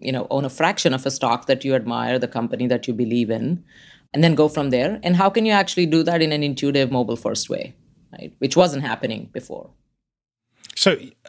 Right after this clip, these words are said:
Speaker 2: I just said you were at Google for a long time. You had many roles at Google. At one point, you were technical advisor to the C E O at Google.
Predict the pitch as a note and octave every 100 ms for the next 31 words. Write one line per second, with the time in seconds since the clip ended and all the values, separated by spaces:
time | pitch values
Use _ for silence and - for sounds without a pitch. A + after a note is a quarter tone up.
0 | - - - E3 D3+ C#3+ C#3+ D3+ C3 A2+
1 | C3+ C3+ C3 A#2+ G#2+ G#2 C#3 C#3+ C#3+ -
2 | C3 B2 A#2 G#2 A2+ E3+ F#3 E3 D3 C#3+
3 | C3+ B2+ B2+ A#2+ A#2+ A2+ A2+ - _ _
4 | _ _ _ A#2+ A#2+ B2+ C#3 B2+ A2+ A#2+
5 | A2+ A2+ - B2+ B2+ B2+ G#2+ A2 A2 A#2
6 | A2 G#2+ - C#3 A#2 A#2 D3+ D3+ C#3+ C#3+
7 | C3+ B2+ A#2+